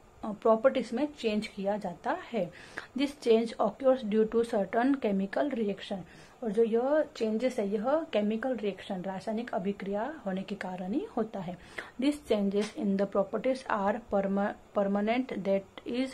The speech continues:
the original constituent substance cannot be obtained again from the new substances। Such changes are called irreversible changes। ठीक है, यानी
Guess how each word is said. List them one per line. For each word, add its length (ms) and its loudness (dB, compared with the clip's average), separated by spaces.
the 160 4
original 380 0
constituent 760 -2
substance 580 -4
cannot 360 2
be 200 -2
obtained 480 -2
again 260 -2
from 200 -2
the 180 0
new 200 -2
substances। 640 -4
Such 240 0
changes 240 0
are 220 0
called 260 6
irreversible 1120 2
changes। 800 2
ठीक 160 -6
है, 140 0
यानी 360 0